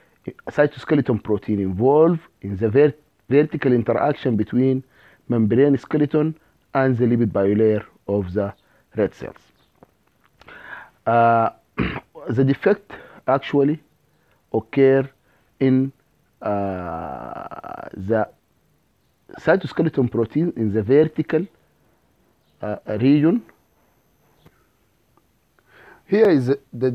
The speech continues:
the defect mainly is from protein, spiral protein called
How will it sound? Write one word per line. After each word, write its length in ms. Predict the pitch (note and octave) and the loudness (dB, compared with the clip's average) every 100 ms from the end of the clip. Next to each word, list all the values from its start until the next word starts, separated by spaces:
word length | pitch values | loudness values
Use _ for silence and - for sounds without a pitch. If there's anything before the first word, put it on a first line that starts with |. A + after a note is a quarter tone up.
| - | -4
the 180 | A2+ C3 | -2 -2
defect 400 | B2 - E3+ D#3+ | -2 -2 -2 2
mainly 460 | D#3+ D#3+ D#3 E3+ - | 4 4 2 -2 -4
is 160 | G#2+ | -14
from 400 | - B2 C#3 D#3+ - _ _ | -6 -4 -2 -4 -8 _ _
protein, 680 | - A#2 - C3+ C#3 C#3+ D3 - _ _ _ _ _ _ _ _ _ _ | -10 -10 -2 0 2 0 -2 -10 _ _ _ _ _ _ _ _ _ _
spiral 400 | _ B2+ B2+ B2+ | _ -4 0 -2
protein 480 | - A2 A2+ B2+ B2 | -4 -8 -6 -6 -6
called 400 | - B2 B2 | -2 0 2